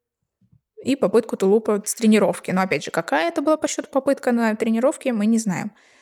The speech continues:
Софья Акатьева и Вероника Жилина, обе после травм, и тоже у меня очень большие сомнения, кто же там всё-таки сможет. Что мы имеем? То есть у нас в личном турнире, кого мы можем ещё добавить потенциально?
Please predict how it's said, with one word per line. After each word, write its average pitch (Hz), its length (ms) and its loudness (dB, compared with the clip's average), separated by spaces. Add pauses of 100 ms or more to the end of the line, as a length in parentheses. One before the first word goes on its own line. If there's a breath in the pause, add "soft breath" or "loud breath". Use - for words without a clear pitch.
(180 soft breath)
Софья 262 420 2
Акатьева 202 500 -2
и 190 40 2
Вероника 196 440 0
Жилина, 277 500 2
обе 196 640 2 (100)
после - 320 0
травм, 359 500 -4 (520 soft breath)
и 202 720 2
тоже 196 220 2
у 185 40 0
меня 185 300 2
очень 202 280 0
большие 185 360 0
сомнения, 190 600 0
кто 208 320 2
же 190 120 0
там 180 200 -2
всё-таки 190 680 -4
сможет. 285 640 0 (340)
Что 339 220 0
мы 320 180 2
имеем? 202 300 2 (180)
То - 60 2
есть 196 180 0
у 269 40 6
нас 320 240 0
в 247 140 0
личном 277 300 0
турнире, 320 340 0
кого 269 200 0
мы 269 160 4
можем 262 300 4
ещё 247 220 2
добавить 202 380 0
потенциально? 185 600 -2